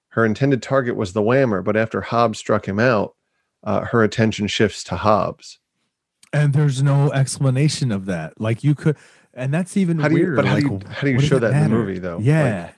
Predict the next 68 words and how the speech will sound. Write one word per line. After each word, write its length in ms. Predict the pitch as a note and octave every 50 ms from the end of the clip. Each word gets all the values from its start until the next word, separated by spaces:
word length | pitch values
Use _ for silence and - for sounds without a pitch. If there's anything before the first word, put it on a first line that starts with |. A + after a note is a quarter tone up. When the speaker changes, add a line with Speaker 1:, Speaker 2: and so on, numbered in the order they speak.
| _ _ _ -
Speaker 1:
Like, 100 | - - -
y-, 100 | B2 B2 - C3+
they 80 | - C3
didn't 180 | B2 C#3+ E3 E3
really 120 | D#3+ D3+
do 160 | C3+ C#3+ C#3
internal 420 | A2 B2 C3 C3 - - C3 A#2+ A2+
monologues 600 | G#2+ G2+ G2 G#2+ A#2 A#2 A2 G#2 G2+ G2 G2 F2+
in 120 | F#2+ G2
this 200 | G2 G2 F#2+ - -
movie, 280 | G2 G2 F#2+ F#2 G2
so 140 | G2+ - -
Speaker 2:
They 60 | D#3+
Speaker 1:
it 40 | -
Speaker 2:
could 140 | - B3 C#4
have 80 | D4 A3+
Speaker 1:
really 80 | C3+ A2
Speaker 2:
done 260 | C3 C3+ C3+ C3+ C3
something 420 | A#2+ - D#3+ D3 C#3 - D3 C#3+ C3+
maybe 280 | C3+ C#3 C#3 C#3+ C#3
like 240 | C3 C3 B2+ B2 -
in 100 | C3+ B2+
a, 100 | A#2 A2+
in 220 | G2+ A2+ A2+ A#2
a, 80 | A#2 A2
um, 520 | G#2 G2+ F#2+ E2+ G2+ G2+ G2 G2 G2 F#2+ - _ _ _ _ _
at 120 | - B2 B2+
the 80 | -
hospital, 500 | A#2+ - C3+ B2+ B2 - - - F2+ E2
right? 180 | E2 G2 A#2 B2
Maybe 240 | B2+ C3+ C3+ C3+ C3
he's 200 | C3+ C3+ A#2+ B2
at 80 | A#2+
the 80 | - A#2
hospital 440 | G#2+ B2 A#2+ A#2 - - - B2 A#2
and 80 | A2+
you 60 | A2+ G#2+
have 160 | A2 A2+ G#2+
a 60 | G#2+
doctor 360 | F#2 B2+ A#2 A2 G#2+ - A2+
talking 360 | G2+ - A#2 G#2 G#2 - A2+
to 120 | F#2 - A#2+
the 120 | G2 G2+ G2
cop, 380 | F2+ - - A#2+ G#2+ F#2+ -
and 80 | G2+ F#2+
the 40 | G2
cop's 260 | - - G#2+ F#2 -
like, 160 | A2 G2+ -
"No, 200 | - A2+ A#2 A#2
she 200 | G#2+ - - A#2
was 160 | G#2+ G#2 F#2 -
just 180 | G#2+ G2+ -
one 160 | - A2+ G#2+
of 60 | G#2+ G2
these 180 | G#2 G#2 -
kind 220 | - - A2 G2+ G2
of 80 | F#2
loony 240 | G2+ A2 A2+ A2 G#2+
bins, 420 | F2 F2+ F2 E2 E2 D#2+ D#2+ -
you 80 | G#2 F#2+
know, 180 | F2+ F2+ F#2 F#2
that, 220 | F#2 F#2 - _
that 180 | - G2 E2+ -
she 180 | - - G#2+
Speaker 1:
That's 60 | G2+ F#2+
Speaker 2:
wanted 120 | G2 G2+
Speaker 1:
true. 160 | G2+ D3 C#3
Speaker 2:
to," 60 | B2